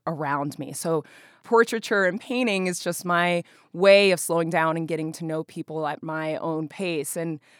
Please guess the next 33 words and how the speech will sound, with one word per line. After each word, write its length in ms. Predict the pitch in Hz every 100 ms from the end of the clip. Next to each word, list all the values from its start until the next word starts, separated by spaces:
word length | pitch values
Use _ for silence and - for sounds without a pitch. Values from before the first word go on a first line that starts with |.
| _
I 80 | 202
do 360 | 170 220 220 214
think 280 | - 208 202
in 100 | 190
the 80 | -
earliest 420 | 208 208 208 190
phases 460 | - 202 208 185 170
of 80 | 170
my 160 | 165
painting 340 | - 170 165 160
practice, 540 | 214 233 214 165 160
I 80 | 160
was 180 | 165 -
doing 220 | 165 160
self-portraits. 840 | - 160 _ 226 214 208 185 - - - - -
Um, 260 | 170 165 165
when 120 | 165
I 60 |
was 120 | 165 160
in 140 | 165
Italy, 360 | 214 214 208 185
I 80 | 165
was 120 | 165
painting 420 | - 180 175 170
the 80 | 160
staff 560 | - - 196 190 185
and 160 | - 165
my 160 | 156 156
classmates. 760 | - 190 180 202 185 - - - _ _
So 140 | 247
it's 100 | 247 -
always 420 | 247 254 233 180
been 640 | - 202 208 202 190 185